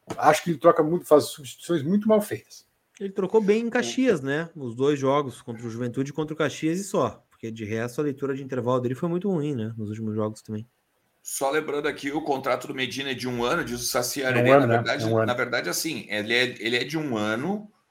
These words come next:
Speaker 3: com objetivos, aí a partir dos objetivos renova, né? Primeiro, isso, isso é o ponto um.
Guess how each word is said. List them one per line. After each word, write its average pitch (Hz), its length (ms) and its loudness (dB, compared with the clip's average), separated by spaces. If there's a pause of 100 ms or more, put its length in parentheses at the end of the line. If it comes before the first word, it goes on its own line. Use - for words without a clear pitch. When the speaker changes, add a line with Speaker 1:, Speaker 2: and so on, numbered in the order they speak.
(160)
Speaker 3:
com 127 220 -2
objetivos, 143 1300 -2
aí 117 280 4
a 156 40 6
partir 135 360 -2
dos 139 140 -10
objetivos 147 540 -4
renova, 165 520 0
né? 104 240 -6 (240)
Primeiro, 123 420 4 (120)
isso, 113 600 -2
isso 101 280 -2
é 139 40 4 (180)
o 143 100 -10
ponto 143 360 -2
um. 131 340 4